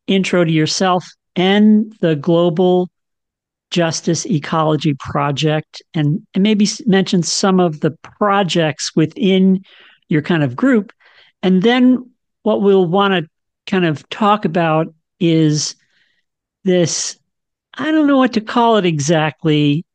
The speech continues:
the American chestnut fiasco, and, and specifically genetically engineered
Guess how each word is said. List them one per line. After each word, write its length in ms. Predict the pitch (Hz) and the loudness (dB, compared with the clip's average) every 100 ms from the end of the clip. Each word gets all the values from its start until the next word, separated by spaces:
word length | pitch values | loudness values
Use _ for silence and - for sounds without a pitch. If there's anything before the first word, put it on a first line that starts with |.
| _ _ _ | _ _ _
the 140 | 185 180 | 0 2
American 680 | 180 208 233 247 226 202 - | 4 4 2 0 0 0 0
chestnut 680 | - 185 175 - 180 165 - | -4 -4 -4 -2 0 0 -6
fiasco, 1160 | - 151 139 135 135 - - 127 - 180 208 - | -4 0 0 0 -4 -6 -6 -6 -6 -6 -6 -4
and, 180 | 226 208 - | -4 -4 -2
and 340 | 175 170 - | 0 0 -2
specifically 880 | - 208 196 254 220 - 165 156 147 _ _ | -4 -2 0 -2 -2 0 2 0 -2 _ _
genetically 840 | - 165 170 180 190 - 170 151 - | 0 2 2 2 0 0 0 0 0
engineered 1040 | 156 151 139 147 143 147 147 135 127 - | 0 2 0 0 2 2 0 0 -4 -6